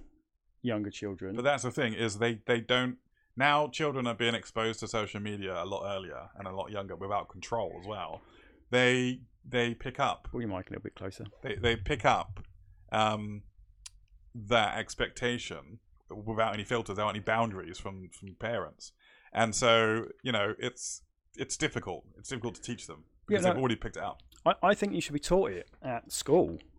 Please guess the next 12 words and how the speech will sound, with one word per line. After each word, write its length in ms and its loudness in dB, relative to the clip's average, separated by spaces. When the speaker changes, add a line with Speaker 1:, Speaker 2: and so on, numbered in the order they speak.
Speaker 1:
um, 440 0
social 340 2
media, 400 2
'cause 220 -6
you 140 -2
actually 260 -2
learn 80 4
about 200 0
social 300 0
media 260 -2
at 80 -8
school. 320 -6